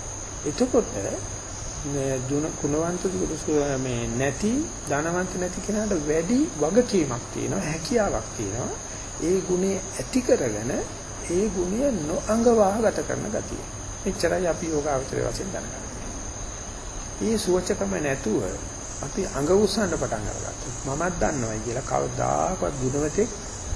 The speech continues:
අපිට ධර්ම දෙන්නේ නැහැ දී ගන්න බැරුව. ඒක කම්තෝරක වැඩ කරාලු මිනිස්සේ ඒ මිනිස්යාගෙන් ප්‍රශ්නයක් අහගුවම එයා කරන්නේ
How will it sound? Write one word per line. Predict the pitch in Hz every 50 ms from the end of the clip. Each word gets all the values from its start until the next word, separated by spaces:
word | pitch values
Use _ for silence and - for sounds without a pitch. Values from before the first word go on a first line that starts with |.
| - - -
අපිට | - 131 127 123 104 -
ධර්ම | 131 120 120 123 143 131 120 120
දෙන්නේ | 107 117 127 143 165 190
නැහැ | 180 175 170 180 170
දී | 143 143 143
ගන්න | 139 147 139 -
බැරුව. | 156 143 104 92 92 - - - - - - - - - - - - - - - - - - - - -
ඒක | - - 135 - -
කම්තෝරක | - - 127 135 139 131 - 147 147 151 147 156
වැඩ | 143 131 127 131
කරාලු | 127 143 143 143 143 135 131
මිනිස්සේ | 120 123 131 143 131 - - - 180 262 - - - - - - - - - - - - - - - - - - - - - - - - -
ඒ | - 143 143 156
මිනිස්යාගෙන් | 160 160 160 165 165 147 - - 165 160 160 160 160 165 165
ප්‍රශ්නයක් | 160 147 131 127 123 - 156 151 165 165 - -
අහගුවම | 156 147 165 180 202 214 240 240 226 220
එයා | 196 - 160 160 165 175 180 180
කරන්නේ | - 175 180 185 190 196 196 202 214 233 233